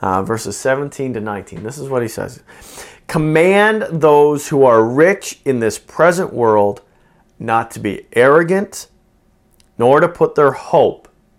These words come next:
in wealth, which is so uncertain, but to put their hope in God, who richly provides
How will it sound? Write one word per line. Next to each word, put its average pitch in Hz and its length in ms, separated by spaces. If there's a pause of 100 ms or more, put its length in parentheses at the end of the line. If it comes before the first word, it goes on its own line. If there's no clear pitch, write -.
(240)
in 107 160
wealth, - 480 (960)
which 135 180
is 127 140
so 180 560
uncertain, 95 520 (1400)
but 131 180
to 107 80
put - 540
their 120 160
hope 117 500
in 92 160
God, 87 380
who - 240
richly 139 580
provides 92 880